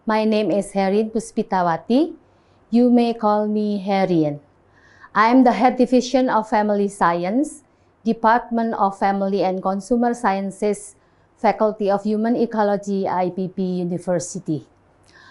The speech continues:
On this honorable occasion, I will present my lecture with the title of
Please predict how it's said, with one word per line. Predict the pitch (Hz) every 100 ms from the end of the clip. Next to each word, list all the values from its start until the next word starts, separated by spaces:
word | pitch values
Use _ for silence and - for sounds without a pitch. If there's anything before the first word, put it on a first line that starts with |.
| - - - -
On | 240 247
this | 277 311 -
honorable | 254 262 262 254 254
occasion, | 254 240 208 180 - 180 233 285 - _ _ _ -
I | 220
will | 226 254 254
present | 262 262 - 262 285 294
my | 247 233
lecture | 220 214 - 220 233 254 262 _ _ _
with | 226 226 214
the |
title | 208 208 220 220 214
of | - 196 196